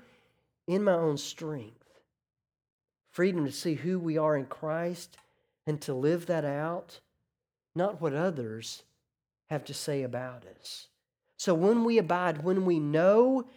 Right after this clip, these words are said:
and we obey, he says, "You will discover freedom." And guess what that freedom leads to? More and more freedom.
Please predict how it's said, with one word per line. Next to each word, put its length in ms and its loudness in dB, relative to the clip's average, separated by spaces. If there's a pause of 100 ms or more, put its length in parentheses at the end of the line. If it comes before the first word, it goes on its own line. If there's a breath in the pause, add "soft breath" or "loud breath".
(180 soft breath)
and 200 2
we 160 4
obey, 380 4
he 140 -4
says, 300 -2
"You 100 -2
will 120 0
discover 540 2
freedom." 580 4 (220 loud breath)
And 120 -2
guess 220 6
what 120 -2
that 160 4
freedom 580 4
leads 340 0
to? 360 -4 (220 loud breath)
More 720 4 (380)
and 140 -4
more 220 -2
freedom. 680 -16